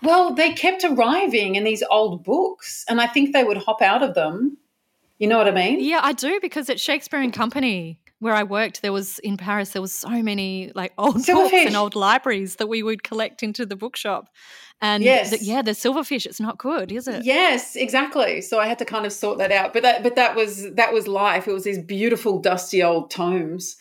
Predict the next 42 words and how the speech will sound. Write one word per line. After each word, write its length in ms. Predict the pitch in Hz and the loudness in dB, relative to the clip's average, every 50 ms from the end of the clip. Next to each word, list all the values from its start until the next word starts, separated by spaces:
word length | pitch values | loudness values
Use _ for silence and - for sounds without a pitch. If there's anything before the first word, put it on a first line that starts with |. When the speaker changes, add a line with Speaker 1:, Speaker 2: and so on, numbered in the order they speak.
| - - - - - - - | -20 -18 -18 -18 -18 -18 -14
Speaker 1:
But 300 | 196 160 202 190 185 - | -4 2 2 4 4 4
anyway, 300 | - 185 185 175 170 165 170 | 2 0 0 2 0 0 0
I 60 | 185 | 2
was 240 | 180 180 175 170 180 - _ _ - - - | 2 0 0 -2 -6 -12 _ _ -12 -6 -2
a 40 | 202 | 2
little 180 | 202 202 185 - | 2 2 2 2
bit 120 | 165 - | 0 0
relieved 360 | 170 160 147 151 156 151 - | 0 0 2 2 0 0 -2
at 100 | 160 - | -4 -2
being 180 | - 156 156 151 | -2 -2 -2 -2
off 160 | 160 - - | -4 -6 -8
the 60 | - | -10
hook 200 | - - - - _ _ _ - | -6 -6 -6 -6 _ _ _ -4
with 160 | 190 170 165 170 | -2 -2 -2 0
that 260 | 139 135 - - - | -2 -4 -4 -6 -4
for 120 | - 165 | -4 -4
Phosphorescence. 640 | 165 - 151 - - - 123 165 165 - 156 147 - 156 | -2 -2 -6 -4 -4 -4 -4 -4 -4 -4 -6 -4 0 2
I 120 | 151 147 | 2 2
researched, 600 | 147 - 156 165 165 - - 175 156 - - - 160 | 0 0 -4 -6 -4 0 2 2 2 2 -2 -6 -6
was 160 | 165 156 165 | -4 -4 -4
researching, 680 | 160 - - 170 160 160 - - 156 143 147 139 139 - - | -4 0 0 0 0 0 0 -2 0 0 2 0 0 -2 -2
like, 260 | 165 156 147 143 - | 0 0 0 0 0
life 360 | 170 170 139 143 151 165 - | 0 0 2 2 0 -2 -2
and 120 | 143 143 143 | -4 -4 -2
scientific 560 | - 165 151 151 160 - - - - - - | 0 -2 0 0 -2 -2 -4 -4 -4 -4 -4
journals 480 | 160 143 147 143 139 147 151 165 - | -4 -4 -4 -4 -6 -6 -6 -8 -10
and 220 | - - - - - - 233 247 - - - - | -12 -12 -12 -14 -16 -16 -16 -16 -16 -16 -12 -8
meeting 400 | - 233 233 233 220 208 196 202 | -2 2 4 4 4 4 2 0
people 560 | 190 - 214 190 185 185 - 190 180 175 175 170 | -2 -2 -2 -2 -2 -2 -2 -2 -2 -2 -2 -2
and, 260 | 165 160 165 156 - - | -4 -4 -4 -4 -4 -2
you 120 | 202 190 | 0 2
know, 240 | 180 165 160 160 160 - | 2 2 0 0 -4 -8
swimming. 500 | - - - 190 175 165 165 165 165 165 | -8 -4 -2 0 0 2 2 0 0 0
And 100 | 160 156 | 0 0
I 20 | |
went 160 | 160 165 143 - | 0 -2 -2 -4
to 100 | - - | -6 -6
Japan 600 | - - - - 175 160 160 160 160 160 160 156 | -6 -8 -6 -4 -4 -2 -2 0 0 -2 -2 -2
and 280 | 151 156 156 143 - | -4 -4 -6 -6 -4
met 200 | 175 175 156 - | -2 -2 -2 -2
with 140 | - 165 151 | -4 -4 -2
a 160 | 147 139 139 | -2 -2 -2